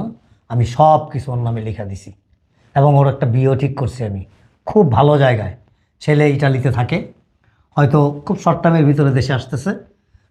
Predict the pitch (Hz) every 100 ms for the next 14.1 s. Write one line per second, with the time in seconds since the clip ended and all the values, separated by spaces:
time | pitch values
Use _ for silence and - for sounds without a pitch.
0 | 127 131 170 190 - _ _ _ - 120
1 | 139 131 160 202 - - _ _ _ -
2 | 110 135 135 151 208 - - _ 131 123
3 | 127 113 113 123 113 104 95 87 _ _
4 | _ _ _ - 123 135 131 135 - 120
5 | 120 127 131 127 - 135 143 135 131 196
6 | - - 123 135 131 127 135 139 127 127
7 | 127 127 143 139 135 127 127 151 - 156
8 | 143 123 135 147 156 160 143 123 - -
9 | _ - 127 123 135 139 135 139 143 131
10 | 123 110 170 180 170 117 85 _ _ -
11 | 143 165 156 180 180 175 156 - 123 104
12 | - _ _ - 143 185 196 175 165 156
13 | 147 165 165 165 170 151 - 147 143 143
14 | -